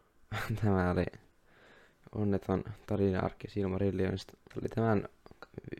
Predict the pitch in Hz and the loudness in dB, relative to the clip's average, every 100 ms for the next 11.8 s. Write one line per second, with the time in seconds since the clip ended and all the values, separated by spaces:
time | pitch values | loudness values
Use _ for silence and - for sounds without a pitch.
0 | - - 123 113 110 104 104 98 - 101 | -12 -4 -2 2 4 4 2 0 6 6
1 | 98 98 95 92 98 - - 98 95 98 | 8 8 10 10 8 6 4 8 8 8
2 | 101 - - 98 113 117 98 - - - | 4 0 0 4 6 8 8 6 0 -4
3 | - - - - - - - - - 117 | -4 -12 -12 -20 -20 -20 -20 -12 -4 0
4 | - - 113 101 95 104 104 98 90 95 | 0 6 6 6 4 0 2 0 4 4
5 | 90 92 - - 90 - - 87 - - | 4 4 2 2 2 4 4 2 -2 -6
6 | - - - - - - - - - 117 | -8 -8 -20 -20 -20 -20 -20 -14 6 10
7 | 107 98 - - - 117 101 - 104 113 | 12 12 10 -4 2 4 4 2 0 0
8 | - 101 98 101 98 95 95 92 - - | 2 6 8 10 10 12 12 10 4 -6
9 | - - - - - - - 101 101 101 | -16 -16 -16 -16 -18 -8 6 10 12 12
10 | 101 - 101 101 98 101 - 101 101 95 | 12 12 12 12 12 10 4 4 8 8
11 | 95 - 98 101 - 104 101 | 8 10 12 12 10 6 6